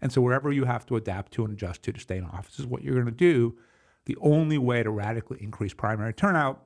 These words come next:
is through mobile voting, is by letting people vote on their phones. Um, as the listeners here know, I've been working on this, uh, for the last five, six years now. Um, we have sponsored elections in seven states, twenty-one jurisdictions. We either deployed military or people with disabilities,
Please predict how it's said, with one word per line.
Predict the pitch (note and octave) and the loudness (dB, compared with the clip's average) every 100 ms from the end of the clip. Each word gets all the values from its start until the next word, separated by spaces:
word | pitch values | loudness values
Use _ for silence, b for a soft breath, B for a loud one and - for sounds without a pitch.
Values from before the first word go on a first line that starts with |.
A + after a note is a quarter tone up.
| - | -8
is | B2+ - | -6 -4
through | B2 B2 | -4 -2
mobile | G#2 G#2+ G#2 | 0 -2 -2
voting, | G#2 F#2+ G2 F2 | -2 -2 -6 -10
is | - - | -16 -10
by | G#2 | -8
letting | G2+ G2+ F#2 | -6 -6 -8
people | - - | -10 -8
vote | G2+ G2+ | -6 -6
on | F#2+ G2+ | -6 -10
their | - | 0
phones. | E3 D#3 C3+ B2 - b b - | 2 4 2 -4 -12 b b -6
Um, | G#2+ G2 - - | -6 -6 -12 -10
as | A2 | -6
the | G#2+ | -4
listeners | G#2 - G2+ | -4 -4 -6
here | - G2 G#2 | -4 -2 0
know, | C#3 C3+ B2+ - | 0 0 -2 -6
I've | F2+ G2+ | -10 -8
been | G2+ | -6
working | G2+ B2 A#2 | -4 -4 -2
on | A2+ A2 | -2 -2
this, | G#2+ G#2 - A#2 | -4 -6 -8 -8
uh, | G2 | -8
for | E2+ F#2+ | -8 -10
the | F#2 | -8
last | F#2 F#2 - | -10 -12 -16
five, | - - G#2+ G2 - | -20 -12 -10 -10 -10
six | - - | -10 0
years | C#3 C#3 B2+ | 2 4 2
now. | B2 A2+ A2+ A2 b b b | 0 0 -2 -4 b b b
Um, | G#2+ F#2 F#2+ - _ _ _ - - | -4 -4 -8 -12 _ _ _ -16 -4
we | C#3 A#2 | -2 -2
have | |
sponsored | - B2 G#2+ - A2+ | -2 -4 -4 -4 -4
elections | G2 G#2+ - F2+ | -4 -8 -10 -8
in | G2+ | -6
seven | - G2 G2+ | -6 -6 -6
states, | - F#2+ - | -8 -8 -8
twenty-one | - A2+ G#2 G2 | -6 -6 -6 -6
jurisdictions. | G2+ F#2+ F3 - C#3 A#2+ | -6 -4 -4 -2 -2 -2
We | B2 | -4
either | A2 - | -6 -8
deployed | - A2 G#2 | -6 -4 -4
military | G2+ G2 - G2+ - | -6 -8 -8 -8 -8
or | G#2+ | -10
people | - - - | -8 -10 -8
with | A2+ | -10
disabilities, | - - A#2+ C#3 C#3+ B2+ A#2 | -10 -6 2 4 4 2 0